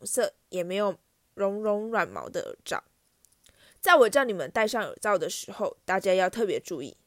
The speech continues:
你的耳朵必须被完全遮住。”芽菜教授说。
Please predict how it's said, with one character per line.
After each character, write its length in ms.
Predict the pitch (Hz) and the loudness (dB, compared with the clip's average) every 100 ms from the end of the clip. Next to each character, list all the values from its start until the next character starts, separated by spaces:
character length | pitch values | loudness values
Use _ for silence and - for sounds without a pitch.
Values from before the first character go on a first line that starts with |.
| _ | _
你 100 | 190 | 2
的 80 | 190 | 4
耳 100 | 156 | 4
朵 180 | 131 240 | 6 8
必 200 | 277 311 | 8 2
须 160 | 269 226 | -2 0
被 120 | 226 | 0
完 240 | 180 139 | 2 -2
全 220 | 170 160 165 | -6 -10 -4
遮 160 | 190 | -4
住。” 240 | 190 220 - _ _ _ - | -4 -6 -8 _ _ _ -12
芽 100 | 165 | -6
菜 160 | 202 | -4
教 160 | 190 185 | -4 -4
授 200 | 208 190 | -6 -8
说。 340 | - 202 214 | -4 -4 -4